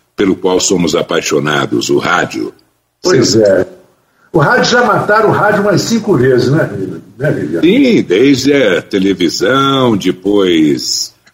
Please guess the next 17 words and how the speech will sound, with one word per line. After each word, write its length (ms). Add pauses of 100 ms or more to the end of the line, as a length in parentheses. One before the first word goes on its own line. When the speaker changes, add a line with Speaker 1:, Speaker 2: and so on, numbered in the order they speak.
(160)
Speaker 1:
é, 520
veio 360
a 100
internet, 1400
depois, 680
é, 200
cada 320
hora 220
é 40
uma 180
coisa, 440
né? 160 (500)
E, 60
Speaker 2:
Ah. 440 (200)
Speaker 1:
é, 80 (320)
é, 260 (140)
todos, 460